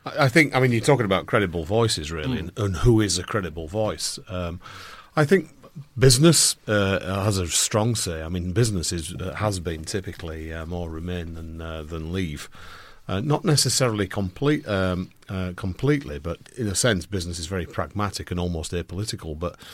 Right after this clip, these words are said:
Speaker 1: but most people think that, uh, they'll do more business if they're inside the European Union than outside. And there are exceptions, but that's the, the general view. So I think you'd want voices from business, prominent people like, uh,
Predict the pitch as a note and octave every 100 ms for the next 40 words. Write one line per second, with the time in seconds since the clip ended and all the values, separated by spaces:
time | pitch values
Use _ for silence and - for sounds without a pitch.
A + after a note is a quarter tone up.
0 | - - - - C#3 D#3 - C3 A2+ G2+
1 | - G2 F2 - F2 - - F#2 F2 F2
2 | E2+ F2+ F2 G2 F2 G2+ G2+ D#2+ D2+ D#2
3 | - E2 F2 F2 F#2+ E2+ E2 E2 E2 E2+
4 | E2 D#2+ D#2 D#2+ E2+ D#2+ - - D2 D2+
5 | - - G#2 A2 G2 E2+ - - - -
6 | - - - F#2 - - D2+ - - -
7 | F2+ F#2+ F2+ D#2+ D2+ G#2+ D#2+ - - -
8 | - - C3 A#2+ E3+ C#3+ A2 A#2 B2 G#2+
9 | G2+ B2 A2 G2 - E2 A2+ B2 - -
10 | - A2+ G#2+ F2+ - F2 D#2+ - D#2+ F#2
11 | F#2 - - E2+